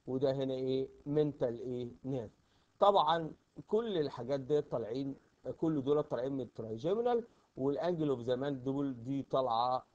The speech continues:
آه، بتاخد نيرف سبلاي من الجريت اوريكولار نيرف، ده اللي، الوحيده اللي بتاخد من السيرفايكال ايه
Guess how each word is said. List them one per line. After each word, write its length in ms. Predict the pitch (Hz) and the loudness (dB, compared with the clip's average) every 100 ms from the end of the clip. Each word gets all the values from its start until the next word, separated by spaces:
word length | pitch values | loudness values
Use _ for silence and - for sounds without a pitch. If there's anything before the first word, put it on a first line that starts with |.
| - | -12
آه، 340 | 120 120 123 | -8 -6 -4
بتاخد 480 | 123 127 170 156 135 | -4 0 2 2 0
نيرف 280 | 123 135 117 | -4 -4 -4
سبلاي 440 | - 110 123 127 | -6 -4 -2 0
من 300 | 123 131 139 131 _ _ _ | -2 -2 -2 -4 _ _ _
الجريت 460 | 131 123 135 147 143 | -4 0 2 2 2
اوريكولار 440 | 127 135 131 117 | 0 0 0 0
نيرف، 360 | 117 139 175 151 | 0 2 2 0
ده 160 | 123 | 0
اللي، 240 | 147 131 127 | 2 0 -4
الوحيده 440 | 127 120 - 160 165 | -4 -6 -4 -2 0
اللي 120 | 139 | 0
بتاخد 380 | 113 139 - 117 | -2 -6 -4 -6
من 160 | 113 | -6
السيرفايكال 760 | 110 - 113 107 123 123 120 113 | -8 -8 -8 -2 -4 -2 -6 -8
ايه 160 | 120 | -10